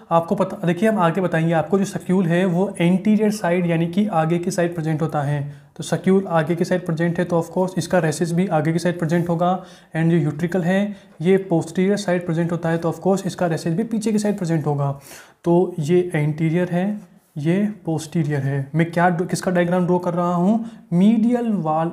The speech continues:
of vestibule का। And जो हमारी vestibular crest है, इस क्रेस्ट के आगे की साइड क्या होता है? Spherical रेसेस।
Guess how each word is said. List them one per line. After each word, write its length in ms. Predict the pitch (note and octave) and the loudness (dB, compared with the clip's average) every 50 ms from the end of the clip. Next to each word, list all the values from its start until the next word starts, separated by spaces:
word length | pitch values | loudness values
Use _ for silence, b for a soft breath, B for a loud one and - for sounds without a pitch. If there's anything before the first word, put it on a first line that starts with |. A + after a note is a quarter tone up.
| E3+ | -2
of 240 | F3 F3 F#3+ A3 G#3+ G#3+ - - B B B B B - | -2 0 0 0 -2 -4 -8 -16 B B B B B -4
vestibule 460 | F#3+ F#3+ G3 - G3 E3+ D#3 E3 D#3 D#3 | -4 -4 -2 0 0 2 2 2 2 2
का। 280 | - C#3+ C#3 C3 C3+ B B B B B - | 0 -2 -4 -4 -6 B B B B B -2
And 380 | D3+ D#3 D#3 D#3 D#3 D#3+ D#3+ D#3+ D#3+ B B B B _ - | 0 0 2 2 2 2 0 -2 -4 B B B B _ 0
जो 120 | D3 F#3 | 0 2
हमारी 360 | E3 D#3 F3 F3 F3+ F3+ G3 F3 | 2 4 4 4 4 4 2 2
vestibular 480 | D#3+ D3 D3 - F#3+ E3+ D#3 F#3 F#3+ | 2 -2 0 0 -2 0 2 0 0
crest 360 | G3 G3+ - E3 F3+ F3 - | 0 0 0 0 0 0 -2
है, 180 | - F3+ F3+ F#3+ | -2 -2 -2 -2
इस 240 | G3+ G#3 G#3+ G#3+ G#3+ | 0 0 0 0 0
क्रेस्ट 400 | - - F3 F3 E3+ F3 - - | -2 0 0 0 0 -2 -6 -2
के 100 | - G3+ | -2 -2
आगे 400 | G3+ - D#3 D3+ D#3 D#3 E3+ F3+ | -2 2 2 2 4 4 2 0
की 120 | F3 G3+ | 0 -2
साइड 320 | G3+ G#3 F#3 F3+ F3+ F3+ F3+ | -4 -2 0 -2 -2 0 0
क्या 120 | F#3 F3+ | 0 2
होता 300 | E3 F3 F3+ F3 F#3 F3 | 2 0 0 0 0 0
है? 260 | D#3 F3 G3+ A3 G#3+ | 0 2 0 0 0
Spherical 540 | F#3+ - - - F3+ E3+ F3 E3+ F3 F#3 E3+ | -2 -6 -4 -2 0 0 0 2 0 0 0
रेसेस। 420 | D3 D3 C#3 D3 D3+ D3+ C#3+ D3 | 0 -2 -4 -4 -4 -4 -4 -6